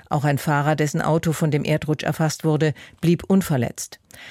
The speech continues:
An der Unglücksstelle östlich von Stuttgart verlaufen Straße und Bahnstrecke parallel.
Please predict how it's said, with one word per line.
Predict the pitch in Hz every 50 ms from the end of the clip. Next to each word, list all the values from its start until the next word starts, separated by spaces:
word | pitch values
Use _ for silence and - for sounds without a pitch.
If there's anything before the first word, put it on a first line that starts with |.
| - - -
An | - 151 151
der | 147 - -
Unglücksstelle | 170 160 135 156 143 - - - - - 147 143 147 156 - -
östlich | 170 170 - - - 190 180 -
von | - 156 143
Stuttgart | - - - 156 - - - 180 190 196 -
verlaufen | - 196 180 160 156 160 - - 180
Straße | 156 - - - 160 156 170 180 - 202 196
und | - 156 147 135 -
Bahnstrecke | - 139 139 143 151 - - - - - 147 - - 151
parallel. | - 151 147 131 143 151 156 147 127 120 131